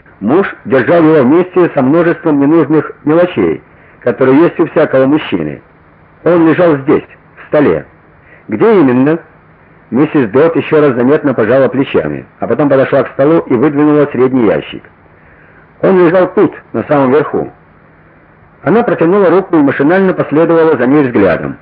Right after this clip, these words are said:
И вдруг замерла, словно окаменела. Потом пошатнулась. Паркер бросился к миссис Дот и успел поддержать ее. «Обморок, кажется», сказал он и заглянул в ящик стола.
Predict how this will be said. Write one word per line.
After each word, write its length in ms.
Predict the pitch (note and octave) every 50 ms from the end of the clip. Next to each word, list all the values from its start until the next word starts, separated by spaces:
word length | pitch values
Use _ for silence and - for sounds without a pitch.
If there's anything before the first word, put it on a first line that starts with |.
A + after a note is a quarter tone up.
| - _ _ _ _ _ -
И 80 | G#2+
вдруг 320 | G#2+ G2+ C3 F#3+ A3+ G#3 E3+
замерла, 560 | G3 G3+ G3+ F#3+ E3 B2 A#2 A2+ A2+ A2+ - - - -
словно 280 | - B2+ C3 C#3 D#3 D#3+
окаменела. 640 | D#3 E3+ E3+ F3 D3+ A2 F#2+ F2 D#2+ D#2 D2+ D2 - - _ _ _ _ - - - - _ -
Потом 260 | - F#2+ G#2+ G#2+ G#2+
пошатнулась. 580 | - - - G3+ G#3 F3 C3+ A#2 A2 G#2 G#2 - - - _ _ _ _ _ _ _ - _ _ _ _
Паркер 400 | - A#2+ D3 D3 - - C3 A#2+
бросился 480 | G#2+ B2+ D3+ D3 - B2 G#2+ - C3 A#2+
к 100 | - -
миссис 440 | B2 C#3 C3+ A#2+ - B2 A2+ G#2+ E2+
Дот 260 | F2+ D3 F3 E3+ F3 - - _
и 60 | B2
успел 320 | B2 A#2+ - - D#3+ D3+ C#3
поддержать 640 | - C#3+ C#3 C#3 D#3+ D#3+ C#3 A#2+ B2 G#2+ - -
ее. 280 | E2 E2 D2+ C#2+ C2+ - - _ _ _ _ _ _ _ _ _ _ _ _ _ _ _ _ _
«Обморок, 500 | - F#3 G3 D3+ B2+ B2 A#2 A2+ G#2+ -
кажется», 500 | - A2+ G#2 F2+ F2 D#2+ - - F2+ D#2+ -
сказал 400 | - A2+ A2 G#2 A#2 A2 G#2+ - -
он 180 | D#3+ E3+ D#3 B2+
и 80 | A2
заглянул 360 | A2+ G#2+ A#2 A#2+ C3 D#3+ D#3+
в 40 | C3
ящик 340 | G#2+ A#2 B2+ A#2 - C3 -
стола. 460 | - - A2+ G2+ F2 D#2+ D2 C2+ B1